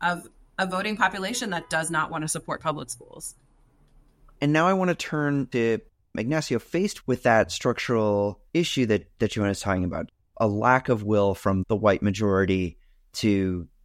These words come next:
Speaker 2: adequately fund the schools. Can you talk a bit about the organizing you're doing in East Ramapo and then also what you're hearing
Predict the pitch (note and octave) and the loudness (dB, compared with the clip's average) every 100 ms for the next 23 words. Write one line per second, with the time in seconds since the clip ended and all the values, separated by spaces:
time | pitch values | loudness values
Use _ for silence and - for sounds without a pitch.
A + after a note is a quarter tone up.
0 | - G#2+ A2+ A#2 - G2+ - F#2+ F#2 - | 2 4 4 0 -4 -2 0 2 0 -4
1 | E2 F2 - _ _ _ _ F#3 G#3 G#3 | -6 -8 -8 _ _ _ _ 0 2 2
2 | G#3 G3 F#3+ E3+ C#3+ A#2 - - - - | 2 4 4 6 6 4 0 -10 -4 0
3 | C#3+ D3+ C#3+ B2+ B2+ A#2 A2 A2+ A2+ A2 | 2 2 2 2 2 2 2 2 2 0
4 | G#2+ - A#2 A2 - A2+ A2+ A2+ - - | -2 0 0 0 0 2 4 2 -2 -4
5 | G#2+ G#2 G#2 G2+ G2+ - _ - - B2+ | -2 0 0 -2 -4 -10 _ -20 0 2
6 | B2 - B2+ - C3 A2 A2+ - A2+ G#2 | 2 2 2 4 2 4 2 2 2 0
7 | - A#2 G#2+ G#2+ G2+ G2+ G2 | 0 2 2 2 0 0 -2